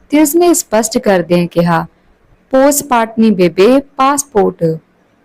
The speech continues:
ਇਹ ਸੁਣ ਕੇ ਗੁਲਜ਼ਾਰ ਸਿੰਘ ਤੇ ਕਰਮਜੀਤ ਵੀ ਹੱਸਣ ਲੱਗੇ। "ਧਰਮੂ, ਹੁਣ ਤੂੰ ਆਈਲੈਟਸ ਕਰ ਲਾ,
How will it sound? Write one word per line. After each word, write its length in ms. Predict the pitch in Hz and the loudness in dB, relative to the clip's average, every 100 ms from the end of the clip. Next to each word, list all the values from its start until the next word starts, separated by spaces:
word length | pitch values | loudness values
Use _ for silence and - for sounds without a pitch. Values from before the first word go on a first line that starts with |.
| _ _ _ | _ _ _
ਇਹ 220 | 269 311 | 2 2
ਸੁਣ 340 | 330 302 277 285 | 2 2 2 2
ਕੇ 120 | 285 | 2
ਗੁਲਜ਼ਾਰ 440 | 226 185 180 190 | 2 2 2 0
ਸਿੰਘ 260 | 220 214 190 | -2 -4 -6
ਤੇ 180 | - 180 | -2 -2
ਕਰਮਜੀਤ 500 | 180 196 196 208 185 - | 0 -2 -2 -2 -4 -4
ਵੀ 180 | 165 175 | -4 -2
ਹੱਸਣ 320 | 160 - 180 | -4 -6 -4
ਲੱਗੇ। 320 | 160 139 - - _ _ _ _ _ | -4 -6 -12 -20 _ _ _ _ _
"ਧਰਮੂ, 440 | 202 175 170 196 277 - 202 | 0 0 0 -2 -6 -6 -4
ਹੁਣ 160 | 190 | -4
ਤੂੰ 220 | 180 180 - | -2 -4 -2
ਆਈਲੈਟਸ 460 | 185 196 208 185 - | -4 0 -2 -2 -4
ਕਰ 200 | 175 160 | -2 0
ਲਾ, 240 | 190 202 | 0 -2